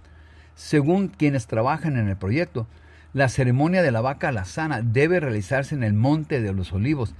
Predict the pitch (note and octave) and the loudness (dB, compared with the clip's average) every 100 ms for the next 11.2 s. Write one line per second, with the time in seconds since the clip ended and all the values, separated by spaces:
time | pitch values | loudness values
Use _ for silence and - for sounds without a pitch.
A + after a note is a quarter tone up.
0 | - - - A#2+ A#2+ D#3+ E3 D3 D#3+ E3+ | -20 -16 0 4 4 4 0 -2 -4 -6
1 | - - G#2 G#2+ D3 F3 C#3+ A2 B2+ - | -12 -4 0 2 2 0 0 -2 -2 -6
2 | C3 C#3+ C#3 B2 G2+ - F#2 A#2+ D#3+ D#3+ | -6 -6 -6 -8 -8 -4 -4 -2 -4 -6
3 | C#3 G2 F#2 F#2+ F#2 F#2 C3 D3 B2 F2+ | -4 -4 -4 -4 -4 -2 -4 -2 -4 -4
4 | G#2 G2 F2+ - - - - - - - | -4 -4 -8 -12 -18 -20 -20 -20 -20 -20
5 | - - - - - - - - - C#3 | -20 -20 -20 -20 -20 -20 -20 -12 -2 0
6 | D#3 D3+ F#3+ G3 D#3+ E3+ E3+ E3 D#3+ C#3 | 4 4 4 4 4 2 -2 -2 -2 -2
7 | A2 B2+ C#3 C3+ A2 G#2 B2+ C3+ A2+ F#2+ | 2 2 0 0 2 2 0 -2 -4 -2
8 | D3+ D#3+ C3+ F#2 G2+ F#2 B2+ C3+ A#2+ B2+ | -2 -2 -4 -4 -2 -2 0 0 -2 -4
9 | A#2+ A2+ - A#2 C#3+ G#2+ - - D#3 D3+ | -4 -2 -2 -2 -2 -2 -4 -2 -2 -2
10 | D#3+ - F#2+ F#2 G2 A2 - - E3+ C#3 | -6 -2 -2 0 -2 -4 -8 -6 -6 -6
11 | E2 | -8